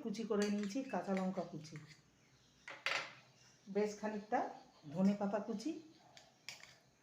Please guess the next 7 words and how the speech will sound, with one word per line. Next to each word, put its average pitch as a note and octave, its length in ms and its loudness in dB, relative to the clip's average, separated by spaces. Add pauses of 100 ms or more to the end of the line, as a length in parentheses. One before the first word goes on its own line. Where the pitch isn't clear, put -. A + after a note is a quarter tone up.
(1700)
আর E3 100 0 (220)
দিয়ে G#3+ 200 -2
দেবো G3 200 0 (1080)
স্বাদ G3 180 4 (100)
অনুযায়ী G3 380 6
লবণ, G3 280 4 (3750)
আর E3 220 -2